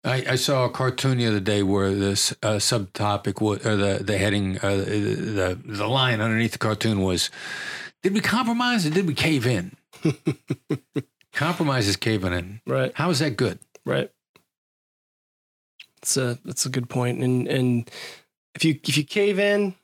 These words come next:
Speaker 2: you know, I think sometimes only, there's only one side winning, right?
Speaker 1: I, well, actually, in compromise, both sides lose.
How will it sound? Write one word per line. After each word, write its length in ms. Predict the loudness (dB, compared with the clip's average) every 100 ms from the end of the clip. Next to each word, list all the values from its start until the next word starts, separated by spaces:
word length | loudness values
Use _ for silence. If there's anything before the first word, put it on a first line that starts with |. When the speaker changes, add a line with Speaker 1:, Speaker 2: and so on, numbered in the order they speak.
| _ _ _ _ _ -10
Speaker 2:
you 260 | -4 0 2
know, 180 | 2 -2 -6 -10 -8 -4
I 80 |
think 160 | 0 0
sometimes 480 | 0 0 0 0 -2
only, 320 | 0 2 4
there's 140 | 2 2
only 140 | 2
one 200 | 2 2
side 320 | 0 0 0
winning, 340 | 0 0 0 -2
right? 260 | -2 -4 -8 _ _ _ _ _ _ _ -20 -20 -20 -20 -20 -20 -20 -20 _ _ -2
Speaker 1:
I, 240 | 0 2
well, 260 | 2 2 0
actually, 380 | 2 0 2 0
in 60 |
compromise, 460 | 2 0 0 0 0
both 240 | 0 0
sides 280 | 2 0 0
lose. 540 | -2 -2 -4 -6 -10